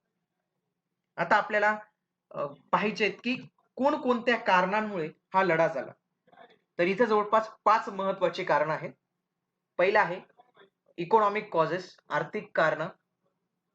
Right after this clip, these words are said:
सामाजिक कारणं, त्याच्यानंतर, अ, काही राजकीय कारणे, त्याच्यानंतर हिंदी सैनिकातील असंतोष आणि एक तात्कालीन कारण, असे पाच कारणं आहेत. जेव्हा आपण हिस्ट्रीचा, अ, जो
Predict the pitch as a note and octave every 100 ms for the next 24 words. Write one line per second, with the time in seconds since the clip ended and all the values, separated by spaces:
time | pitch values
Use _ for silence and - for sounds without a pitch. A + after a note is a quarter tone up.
0 | _ _ - E3+ F#3+ F#3+ A#3 - D#3+ D#3
1 | F3+ - _ _ _ _ _ _ _ E3+
2 | E3 G3 G3 G3 G#3 G#3 - _ _ _
3 | - C#3+ D3 D3 E3+ G3+ F#3 F3+ - A3
4 | G#3 D3+ D3 F3 _ _ _ _ _ _
5 | _ _ _ - D3 F#3+ G3+ F#3+ G3+ G3+
6 | G3 - F#3 F#3+ F#3 G#3+ G3+ F3 F3+ F3+
7 | E3+ F#3 F#3 D#3+ E3 E3+ D#3 D#3+ G3 -
8 | _ _ _ _ _ - D3+ G#3+ - A#3
9 | - G3 D#3 D3+ B2 - _ _ _ _
10 | _ D#3 G#3 F3 F#3 F#3 F#3 F3 E3+ D#3
11 | - _ _ _ - _ - - - _
12 | D#3+ F3 F#3+ F#3+ F#3+ F3 - F#3 F3+ F3+
13 | E3+ - C3+ B2+ B2+ C#3